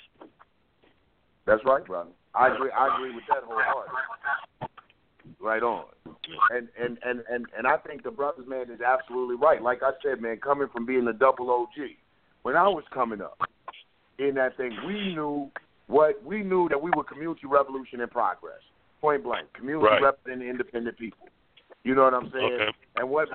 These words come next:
Speaker 1: and, and
Speaker 2: Sure.
Speaker 1: so we had, it was no doubt. And if there was ever doubt in our mind, then we had the big homies that would straighten your mind up.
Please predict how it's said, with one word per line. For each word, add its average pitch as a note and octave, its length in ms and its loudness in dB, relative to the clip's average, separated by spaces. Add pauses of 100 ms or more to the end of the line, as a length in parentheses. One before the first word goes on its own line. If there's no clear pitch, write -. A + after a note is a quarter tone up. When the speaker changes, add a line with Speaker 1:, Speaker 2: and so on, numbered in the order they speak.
Speaker 1:
and, C3 220 -6
and B2+ 180 -2
Speaker 2:
Sure. A2+ 100 0
Speaker 1:
so C3+ 100 4
we G#3 340 0
had, D#3+ 320 4
it D#3+ 60 0
was C#3 220 -2
no D#3+ 300 0
doubt. D#3 320 4 (240)
And D3+ 120 -2 (100)
if G3 180 -2
there F#3 140 0
was D3 260 -8
ever G#3 280 2
doubt F#3 340 -4
in D3+ 60 -12
our C3+ 120 -4
mind, C3+ 520 -10 (280)
then D3 100 -4
we F#3+ 200 -10
had E3+ 220 -2
the C#3 140 -6
big A#3 200 -4
homies F#3+ 520 2 (440)
that F#3+ 140 0
would F#3 200 0
straighten D3+ 300 -2
your A#3 120 -2
mind B3+ 460 -4
up. - 1300 -20